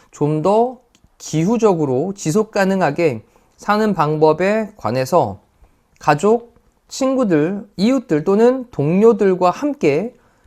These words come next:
흥미로운 사실들, 전략들을 공유를 함으로써 라고 하는 큰 덩어리로 by ing 형태가 쭉 이끌고 있죠.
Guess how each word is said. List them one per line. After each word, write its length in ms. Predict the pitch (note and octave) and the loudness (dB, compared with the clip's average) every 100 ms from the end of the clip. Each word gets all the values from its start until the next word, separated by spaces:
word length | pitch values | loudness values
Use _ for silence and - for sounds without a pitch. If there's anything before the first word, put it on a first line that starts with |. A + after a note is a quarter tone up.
| _ _ _ _ _ | _ _ _ _ _
흥미로운 460 | B3+ B3+ B3+ B3 A#3 | -2 2 4 4 4
사실들, 500 | A3+ A3 A#3 G#3+ G#3+ | 2 0 0 2 0
전략들을 880 | G3 F3 F#3+ F#3 - E3+ F#3+ F#3+ F#3+ | 2 2 2 0 -2 0 2 0 -4
공유를 480 | - C3+ E3 B3 B3+ | -6 -2 0 0 0
함으로써 560 | A#3+ A#3 G3 G#3 G3 | 0 -2 -2 0 2
라고 200 | E3 C#3+ | 2 2
하는 140 | C#3 C#3 | 0 -4
큰 400 | - - C#4+ C4+ | -8 -4 -2 0
덩어리로 440 | G#3+ F3 E3 D3+ | 0 0 0 0
by 300 | C#3+ C#3 D3 | -2 0 2
ing 340 | D#3 D#3 D3 C#3+ | 2 2 0 -4
형태가 440 | C3 B2+ B2+ E3 | -6 -4 -2 -2
쭉 340 | E3+ A3 A3+ F#3+ | -2 0 0 0
이끌고 360 | C3 D#3+ D#3 | -2 -2 -2
있죠. 300 | C3 - F#2 | -2 -6 -12